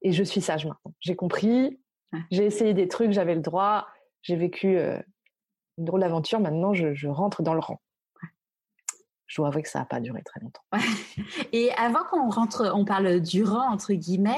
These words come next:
Speaker 2: euh, ton entourage, comment ils l'ont, ils l'ont vécu quand t'étais chez Emmaüs, notamment tes parents, euh ?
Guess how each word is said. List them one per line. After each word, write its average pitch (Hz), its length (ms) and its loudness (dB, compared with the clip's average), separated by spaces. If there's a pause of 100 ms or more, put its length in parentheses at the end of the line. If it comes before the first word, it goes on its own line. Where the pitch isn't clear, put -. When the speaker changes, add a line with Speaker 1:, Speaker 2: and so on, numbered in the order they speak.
(140)
Speaker 2:
euh, 175 640 2 (100)
ton 202 200 2
entourage, 202 560 -2
comment 208 240 2
ils 202 120 2
l'ont, 180 180 2
ils 185 120 2
l'ont 185 140 2
vécu 180 340 0
quand 202 140 -2
t'étais 170 180 -4
chez 170 160 -2
Emmaüs, 170 320 2
notamment 165 340 0
tes 170 140 -2
parents, 175 480 0
euh ? 156 180 -2